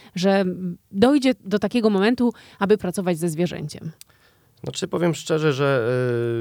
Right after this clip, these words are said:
Speaker 2: y, już, już wcześniej wstępując, y, w szeregi policji, myślałem o tym, aby właśnie zostać przewodnikiem i pracować z psem służbowym. No i można powiedzieć, że ten plan się zrealizował. Y, już mo-,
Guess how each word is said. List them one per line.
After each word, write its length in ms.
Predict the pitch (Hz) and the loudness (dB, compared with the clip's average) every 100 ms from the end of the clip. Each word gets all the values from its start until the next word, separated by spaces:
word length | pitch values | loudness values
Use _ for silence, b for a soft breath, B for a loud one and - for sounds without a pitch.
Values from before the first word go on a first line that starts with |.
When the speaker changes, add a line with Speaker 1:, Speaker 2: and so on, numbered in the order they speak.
| 113 113 110 110 113 113 _ | -4 -8 -10 -12 -14 -18 _
Speaker 2:
y, 40 | |
już, 260 | 110 113 - | -12 -12 -8
już 180 | 131 120 | -10 -10
wcześniej 460 | - 160 156 117 | -4 -4 -2 -4
wstępując, 540 | 107 - 104 120 110 101 | -4 -8 -4 -2 -4 -4
y, 280 | 98 101 98 | -4 -4 -6
w 60 | |
szeregi 340 | - 113 110 110 | -6 -4 -4 -6
policji, 380 | 110 117 - | -8 -8 -8
myślałem 380 | 113 - 110 104 | -8 -4 -2 -2
o 40 | 101 | -2
tym, 180 | 104 | -4
aby 260 | 98 101 104 | -4 -4 -2
właśnie 240 | 104 101 | -4 -4
zostać 240 | 98 104 - | -6 -6 -8
przewodnikiem 720 | - 101 101 110 - 123 160 b b _ _ _ _ _ _ - - | -8 -6 -4 -4 -2 -4 -4 b b _ _ _ _ _ _ -20 -4
i 120 | 104 | 0
pracować 480 | 101 113 - 110 104 | 2 2 2 2 2
z 40 | - | 0
psem 280 | - 107 | 0 0
służbowym. 880 | 98 107 98 101 120 190 196 185 190 | 0 -6 0 2 2 2 0 -2 -2
No 160 | 202 202 | 0 -2
i 200 | 196 196 | -2 -2
można 320 | 180 180 175 | -2 0 -2
powiedzieć, 460 | 170 170 160 151 135 | -2 -2 -2 -2 0
że 320 | 151 151 135 b b b b _ _ | 2 2 0 b b b b _ _
ten 180 | 127 | 0
plan 220 | 123 143 135 | 4 4 4
się 180 | 127 | 0
zrealizował. 920 | 113 120 123 117 104 123 131 127 113 104 | 0 4 4 4 0 0 2 0 0 -2
Y, 40 | |
już 640 | 104 107 113 - - - 101 | -4 -4 -6 -8 -12 -10 -8
mo-, 320 | 104 110 | -6 -6